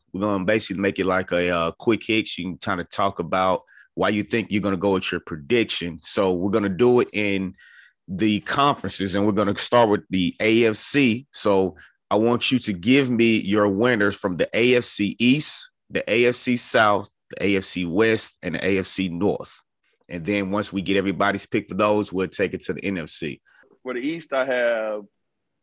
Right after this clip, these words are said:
Speaker 2: um, the Bills. Uh, for the West, now this is, the West is a t-, I'm gonna do a surprise. I don't wanna pick against my man Andy and, and, and Patrick Mahomes, but I'm gonna go with the Chargers winning the West this year.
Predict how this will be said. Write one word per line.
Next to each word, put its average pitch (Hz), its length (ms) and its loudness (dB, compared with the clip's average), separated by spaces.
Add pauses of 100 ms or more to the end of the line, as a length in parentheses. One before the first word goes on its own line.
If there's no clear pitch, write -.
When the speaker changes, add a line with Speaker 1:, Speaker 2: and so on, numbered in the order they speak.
(340)
Speaker 2:
um, 95 640 -14 (520)
the 120 80 -10
Bills. 123 540 -4 (1500)
Uh, 107 280 -6
for 123 100 0
the 117 80 0
West, 135 380 2 (180)
now 110 80 -12
this 151 220 -8
is, 135 220 -10 (840)
the 82 60 -20
West 127 200 -8
is 135 40 -10
a 120 80 -12
t-, - 160 -20 (920)
I'm 156 100 -2
gonna 220 120 0
do 214 80 8
a 202 40 4
surprise. 165 420 2
I 151 100 2
don't 196 120 2
wanna 196 160 -4
pick 180 200 -6
against 147 420 -12 (880)
my 120 120 -12
man 120 260 -12
Andy 110 340 -8
and, 98 180 -12
and, 98 220 -14 (160)
and 101 180 -8
Patrick 98 240 -2
Mahomes, 101 320 -4
but 98 100 0
I'm 120 140 0
gonna 202 80 -2
go 151 140 2
with 120 100 -2
the 104 60 -12
Chargers 113 500 -4
winning 85 200 -20
the 82 60 -16
West 76 220 -14
this - 160 -20
year. - 160 -20